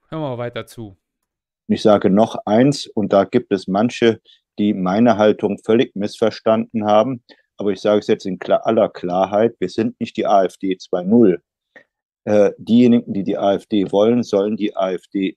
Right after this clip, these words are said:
Speaker 2: wählen. Was wie, und wir sind auch nicht Mehrheitsbeschaffer für eine A F D, sondern wir sind eine bürgerliche, eine kritikvolle Partei mit Blick auf die Ampelkoalition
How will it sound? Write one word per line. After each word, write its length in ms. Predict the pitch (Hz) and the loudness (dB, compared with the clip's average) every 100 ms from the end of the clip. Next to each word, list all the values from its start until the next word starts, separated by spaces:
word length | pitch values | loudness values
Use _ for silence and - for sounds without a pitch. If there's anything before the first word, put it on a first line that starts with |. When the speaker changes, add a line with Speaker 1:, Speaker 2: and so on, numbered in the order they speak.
| - | 0
Speaker 2:
wählen. 500 | 107 123 92 80 - _ _ _ _ _ _ _ - | 2 4 2 -2 -18 _ _ _ _ _ _ _ -10
Was 280 | 95 - - | -10 -6 0
wie, 240 | 120 - | 2 2
und 240 | 117 98 107 | -2 0 0
wir 100 | 92 | 4
sind 260 | 123 120 | 2 2
auch 160 | 101 - | -2 -2
nicht 400 | 98 101 98 - | -4 -4 -6 -4
Mehrheitsbeschaffer 1000 | 101 135 107 95 - - 87 98 90 95 | 0 2 2 0 -2 -8 -6 -6 -4 -4
für 240 | - 98 90 | -2 -2 -2
eine 280 | 90 87 | -2 -4
A 200 | 92 92 | -4 -4
F 140 | 90 - | -6 -2
D, 380 | 107 110 - - _ _ | 4 6 6 2 _ _
sondern 300 | - 101 101 | -2 2 4
wir 120 | 98 92 | 2 2
sind 340 | 117 127 - | 2 2 0
eine 320 | 95 92 85 _ | -2 -2 -4 _
bürgerliche, 760 | 110 120 131 131 127 143 131 123 _ _ _ _ - | 4 6 6 4 2 0 0 -4 _ _ _ _ -8
eine 540 | 98 95 92 87 92 _ _ _ _ | -6 -4 -4 -6 -10 _ _ _ _
kritikvolle 920 | - 113 - 147 - - - 95 92 | -2 -2 0 -2 -2 -6 0 2 2
Partei 600 | 90 98 - - - 104 | 2 0 -2 -2 2 2
mit 240 | 113 92 - | 2 -4 -4
Blick 240 | 104 92 | -4 -2
auf 180 | 90 - | -4 -4
die 300 | 95 92 - | -2 -2 0
Ampelkoalition 1120 | 110 113 113 - 117 113 120 - 123 127 131 | -2 0 -2 0 2 2 0 0 0 0 -2